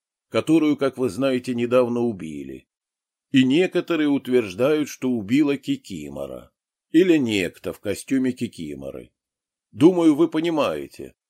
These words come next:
всё, что сейчас вокруг этого дома происходит, серьёзно.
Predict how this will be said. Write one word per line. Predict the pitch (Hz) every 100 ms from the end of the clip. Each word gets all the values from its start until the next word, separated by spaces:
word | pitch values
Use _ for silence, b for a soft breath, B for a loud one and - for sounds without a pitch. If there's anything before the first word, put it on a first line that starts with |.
| _
всё, | - 170 175
что | 127 135
сейчас | 123 127 151 131 127
вокруг | 120 131 123
этого | 135 113 117 117
дома | 120 110 104
происходит, | - 104 90 - 156 165 156 - _
серьёзно. | - 135 127 90 73 67 69 65